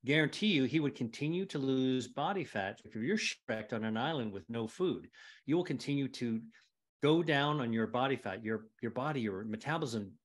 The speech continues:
um, uh, uses every bit of energy that's stored in those fuel tanks until there's nothing left,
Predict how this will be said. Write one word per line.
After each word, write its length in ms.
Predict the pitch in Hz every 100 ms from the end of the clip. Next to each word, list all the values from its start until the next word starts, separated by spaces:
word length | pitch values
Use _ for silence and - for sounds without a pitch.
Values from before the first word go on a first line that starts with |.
| _ _ -
um, 300 | 113 110 113
uh, 60 | 113
uses 500 | 107 139 156 131 117 -
every 500 | 160 147 151 156 151
bit 260 | 131 131
of 140 | 117 110
energy 460 | 117 117 110 107
that's 200 | 101 98
stored 300 | - - 117
in 60 | 104
those 180 | 104 101
fuel 220 | - 113
tanks 280 | 110 95 -
until 180 | 101 113
there's 200 | 107 -
nothing 480 | 110 135 156 156 117
left, 260 | 110 92